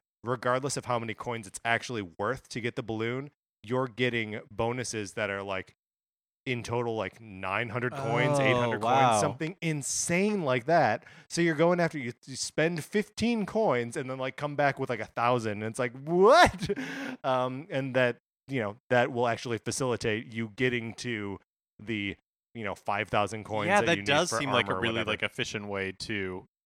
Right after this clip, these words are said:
Speaker 2: get coins for some of those costumes.
Speaker 1: Yeah. Um, so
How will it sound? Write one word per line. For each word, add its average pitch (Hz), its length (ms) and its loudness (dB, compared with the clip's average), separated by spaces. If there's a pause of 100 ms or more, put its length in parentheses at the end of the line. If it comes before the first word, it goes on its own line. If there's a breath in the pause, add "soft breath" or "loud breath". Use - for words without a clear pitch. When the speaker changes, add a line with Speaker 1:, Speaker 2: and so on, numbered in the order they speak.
(160)
Speaker 2:
get 113 180 -4
coins 98 360 -8
for 107 100 -14
some 113 120 -6
of 104 60 -6
those 95 140 -4
costumes. 92 600 -10
Speaker 1:
Yeah. 117 280 4 (200)
Um, 123 440 2
so 139 420 4